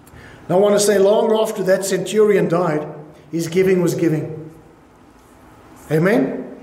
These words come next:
You can make your giving go very far. You can take hundred fifty bucks, splash it on a great big supersized Mac meal, and after an hour, it's gone.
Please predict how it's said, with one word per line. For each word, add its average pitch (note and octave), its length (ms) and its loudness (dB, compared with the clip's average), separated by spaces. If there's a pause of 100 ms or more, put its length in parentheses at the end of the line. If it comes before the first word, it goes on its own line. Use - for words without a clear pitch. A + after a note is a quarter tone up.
(300)
You B3+ 100 0
can C4 100 2
make C4 180 2
your G#3 160 2
giving A3 340 0
go C#3+ 160 2
very F3+ 280 2
far. G3 500 -2 (680)
You A3+ 160 0
can B3+ 200 0
take A#3 240 2 (400)
hundred A3 400 0
fifty A3+ 360 0
bucks, G3+ 400 0 (200)
splash - 680 -2
it A#3 500 0
on F#3 160 -2
a F3 100 0
great G3+ 460 0
big - 460 0 (480)
supersized G#3+ 1160 0
Mac F3 580 -2
meal, G3 560 0 (840)
and F#3+ 140 -2
after A#3+ 340 2
an G#3 80 4
hour, B3 520 4
it's D#3+ 180 -4
gone. F#3+ 540 -2